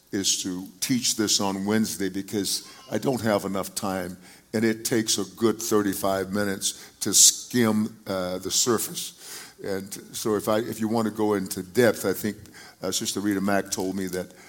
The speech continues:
I spent, uh, over four years in Romans with the women's discipleship class. And we were doing line by line, not word by word, line by line. It was, it was just an amazing study. So let me just read to you. I,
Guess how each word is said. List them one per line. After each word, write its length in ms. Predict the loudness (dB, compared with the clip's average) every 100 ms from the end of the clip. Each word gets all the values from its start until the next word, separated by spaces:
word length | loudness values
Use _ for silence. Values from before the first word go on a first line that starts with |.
| -20 -12
I 60 | -10
spent, 360 | -6 -4 -2
uh, 140 | -4 -2
over 240 | 0 0 0
four 300 | 0 2 2
years 880 | 4 2 2 -2 -6 -8 -10 -20 -14 -2
in 160 | 0 2
Romans 680 | 4 4 4 2 -2 -8
with 180 | -6 -6
the 80 | -4
women's 360 | 0 2 2 -2
discipleship 800 | 0 6 6 6 -2 -2 -4 -2
class. 420 | -2 0 -4 -12 -20 -20 -6 0
And 260 | 2 2
we 120 | 4
were 100 | 4
doing 480 | 2 -6 0 0 2
line 440 | 0 4 6 6 4
by 200 | 4 6
line, 560 | 6 6 6 4 0 -4 2
not 260 | 2 4
word 300 | 6 6 6
by 160 | 4 2
word, 400 | 2 2 4 2
line 320 | 4 4 4
by 160 | 0 -2
line. 480 | 2 4 4 2 -2 -12 -14 -12 0
It 80 | 2
was, 200 | 2 -2 2
it 80 | 4
was 220 | 4 -2
just 240 | -2 -2 -2
an 100 | -4
amazing 480 | -2 -2 -4 -6 -8
study. 380 | -4 -4 -4 -12 -20 -20 -16 -6
So 140 | 2
let 220 | 4 6
me 100 | 4
just 260 | 2 0 0
read 360 | 0 2 2 0
to 100 | -2
you. 200 | -2 -6 -12 -18 -6 4
I, 260 | 6 6